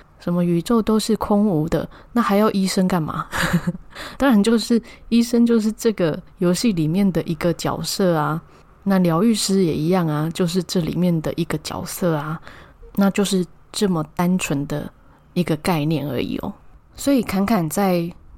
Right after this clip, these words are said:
催眠疗愈这件事情上，其实也是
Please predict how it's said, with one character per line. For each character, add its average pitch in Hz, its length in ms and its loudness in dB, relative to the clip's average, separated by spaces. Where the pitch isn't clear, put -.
催 220 220 0
眠 190 240 2
疗 160 220 0
愈 190 100 0
这 170 140 -4
件 170 120 -2
事 160 140 -6
情 147 240 -4
上， 156 320 -6
其 - 120 -4
实 190 140 0
也 170 140 0
是 165 360 0